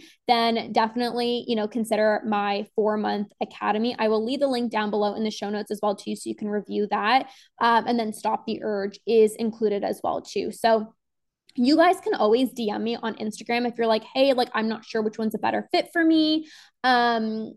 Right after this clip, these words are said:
or you just have, like, questions, like, of course you guys can message me, but I will leave the link down below in the show notes so you guys can review those different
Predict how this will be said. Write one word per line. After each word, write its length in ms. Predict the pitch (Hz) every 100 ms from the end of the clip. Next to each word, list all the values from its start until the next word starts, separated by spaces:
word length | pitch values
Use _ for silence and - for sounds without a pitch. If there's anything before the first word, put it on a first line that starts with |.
| -
or 160 | 254 247
you 120 | 233
just 100 | 220
have, 100 | 240
like, 140 | 226
questions, 480 | - 214 - 240 220
like, 180 | 214 208 _ _ _ _ -
of 100 | -
course 280 | - 240 220
you 60 | 233
guys 180 | 214 214
can 160 | 220
message 320 | 220 220 233
me, 240 | 262 277 320
but 180 | - -
I 120 | 226
will 120 | 226
leave 200 | 240 262
the 60 | 269
link 260 | 233 233
down 200 | 214 208
below 420 | 208 208 208 208 -
in 140 | 226
the 60 | 214
show 180 | - 294
notes 240 | 294 294
so 60 | -
you 20 |
guys 200 | 233 226
can 140 | 233
review 260 | 220 214 214
those 200 | 214 214
different 260 | 214 226